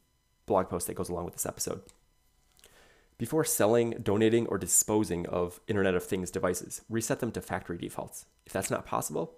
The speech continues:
destroy the hard drive. Before you add any Internet of Things device to your home, ask the following questions. Is the benefit of the device worth the risk? What do you need to do to manage the risk? Maybe you have to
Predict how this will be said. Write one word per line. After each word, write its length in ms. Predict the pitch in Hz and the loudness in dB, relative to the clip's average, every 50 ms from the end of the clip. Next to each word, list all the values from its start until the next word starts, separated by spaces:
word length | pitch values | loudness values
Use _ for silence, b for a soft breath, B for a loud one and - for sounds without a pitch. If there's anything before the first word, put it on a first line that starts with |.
| _ _ - | _ _ -12
destroy 340 | 98 - - - 104 92 90 | -10 -10 -4 0 2 2 2
the 80 | 87 | 2
hard 160 | 87 90 85 | 0 -4 -6
drive. 300 | 85 - - - - - - _ _ _ _ _ _ _ _ _ _ _ _ _ _ _ _ _ _ _ _ _ _ _ _ _ _ _ _ _ _ _ _ B B B B B B B | -4 -6 -6 -8 -8 -10 -14 _ _ _ _ _ _ _ _ _ _ _ _ _ _ _ _ _ _ _ _ _ _ _ _ _ _ _ _ _ _ _ _ B B B B B B B
Before 240 | - 120 - - 175 | -8 -6 -2 0 2
you 120 | 196 180 - | 2 2 2
add 280 | - 101 101 113 113 - - | 2 2 2 2 0 0 -2
any 180 | 104 107 113 | 0 0 2
Internet 300 | 120 117 107 107 107 107 | 0 0 0 0 0 0
of 80 | 95 92 | 0 -2
Things 240 | - - 98 104 101 | -2 -2 -2 -2 -2
device 320 | - 92 92 92 98 - | -4 -2 -2 -2 -2 -4
to 100 | - - | -6 -8
your 120 | 92 - - | -8 -8 -4
home, 340 | - 98 98 110 127 131 - _ _ - | -4 -4 -4 -4 -6 -10 -14 _ _ -6
ask 200 | 113 120 - - | -6 -6 -4 -6
the 60 | 110 | -6
following 280 | - 101 92 87 85 87 | -2 -2 -2 -2 -2 -6
questions. 480 | - - - - - - - - - - _ _ _ _ _ b b b b b b b b b b b b - | -8 -10 -10 -10 -10 -14 -14 -16 -18 -20 _ _ _ _ _ b b b b b b b b b b b b -8
Is 120 | 110 - | -6 -4
the 80 | - 95 | -4 -2
benefit 420 | - 107 104 131 - - 160 - | 0 2 0 0 2 -2 -4 -4
of 80 | - 110 | -2 -2
the 80 | 107 | -2
device 360 | 95 92 101 107 113 - - - _ - | -2 0 0 0 -2 -2 -6 -10 _ -10
worth 320 | 110 98 95 98 - - | -4 -4 -4 -4 -4 -8
the 120 | - 95 87 | -8 -6 -2
risk? 320 | 90 95 - - - - _ _ _ _ _ _ _ _ _ _ _ _ _ B B B B B B | -2 -2 -4 -6 -12 -16 _ _ _ _ _ _ _ _ _ _ _ _ _ B B B B B B
What 100 | - 139 | -6 -4
do 60 | 165 196 | -2 2
you 60 | 208 | 0
need 80 | 196 | 2
to 80 | - 135 | 2 0
do 260 | 107 - 107 104 101 | -2 0 0 0 0
to 120 | - - 85 | 0 -2 -4
manage 440 | 87 90 98 98 98 95 90 - | -2 0 0 2 2 0 -2 -4
the 80 | - - | -6 -6
risk? 340 | - - - - - - - _ _ _ _ _ _ _ _ _ _ _ | -6 -6 -8 -8 -14 -16 -20 _ _ _ _ _ _ _ _ _ _ _
Maybe 260 | - 107 98 92 101 | -4 -2 0 0 2
you 60 | 95 | 0
have 120 | 95 - - | 0 -2 -2
to 100 | 95 | -10